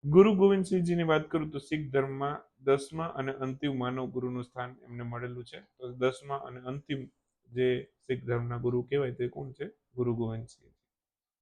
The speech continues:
બરાબર? અને બાકી વાત કરીએ તો ગુરુ ગ્રંથ સાહેબ એ અગિયારમા ગુરુ તરીકે એને સ્થાન આપવામાં આવેલું છે શીખ ધર્મની અંદર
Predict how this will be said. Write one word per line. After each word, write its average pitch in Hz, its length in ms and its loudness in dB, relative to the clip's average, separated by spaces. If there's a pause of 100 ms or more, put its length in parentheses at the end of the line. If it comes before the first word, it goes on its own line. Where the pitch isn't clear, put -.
(120)
બરાબર? 156 280 4 (580)
અને 120 120 -8
બાકી 120 280 -2
વાત 120 280 2
કરીએ 139 200 4
તો 123 120 -2
ગુરુ 131 260 0
ગ્રંથ 127 340 0
સાહેબ 120 280 -6 (140)
એ 120 260 -4
અગિયારમા 123 500 -4
ગુરુ 120 220 -4
તરીકે 117 380 -10
એને 123 240 -12
સ્થાન 113 480 -8
આપવામાં 110 440 -8
આવેલું 117 200 -10
છે - 140 -20
શીખ - 500 -20
ધર્મની 113 260 -8
અંદર - 200 -20